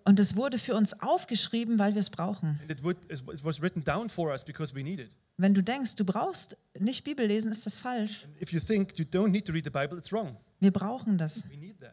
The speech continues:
Speaker 1: Wir brauchen das, dass wir Hoffnung haben können.
Speaker 2: We need it so that we can have hope.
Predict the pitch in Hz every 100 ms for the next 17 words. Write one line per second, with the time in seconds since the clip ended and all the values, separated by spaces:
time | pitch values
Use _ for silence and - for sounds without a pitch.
0 | - 180 180 180 226 233 214 - 196 208
1 | 202 208 208 190 175 170 170 151 143 147
2 | 143 143 151 208 233 226 170 165 165 151
3 | 127 127 131 123